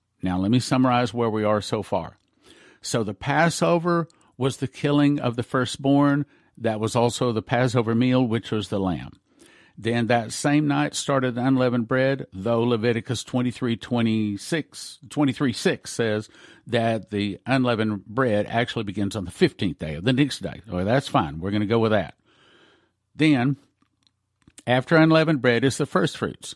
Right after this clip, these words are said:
Now, first fruits, I'll tell you right now, it's a picture of passing from the old life to the new life, passing from the life of sin to passing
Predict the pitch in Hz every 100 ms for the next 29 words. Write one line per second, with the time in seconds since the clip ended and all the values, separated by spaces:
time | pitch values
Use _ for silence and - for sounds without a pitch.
0 | _ 101 107 - 190 202 - 127 113 120
1 | - 101 123 131 139 127 98 104 - -
2 | - 156 - - 101 - 95 - 131 135
3 | - 127 110 117 104 95 - 120 147 156
4 | 156 - 131 139 156 156 - _ _ _
5 | _ _ - 156 135 127 131 120 92 73
6 | _ - 95 69 - _ _ _ - _
7 | _ - 131 135 - 120 101 120 113 107
8 | 107 - 107 - - 156 160 165 160 _
9 | _ _ - 147 - 123 131 - 127 123